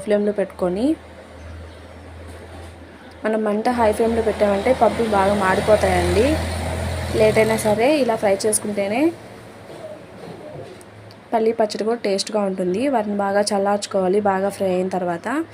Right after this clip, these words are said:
అదే ప్యాన్‌లో వన్ టేబుల్ స్పూన్ ఆయిల్ వేసుకొని, ఎండుమిర్చి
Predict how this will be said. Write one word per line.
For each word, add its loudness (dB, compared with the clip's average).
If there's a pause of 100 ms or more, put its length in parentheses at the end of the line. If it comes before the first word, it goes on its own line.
(360)
అదే 2 (100)
ప్యాన్‌లో 0 (160)
వన్ -2
టేబుల్ 0
స్పూన్ -2
ఆయిల్ -2
వేసుకొని, -4 (100)
ఎండుమిర్చి -4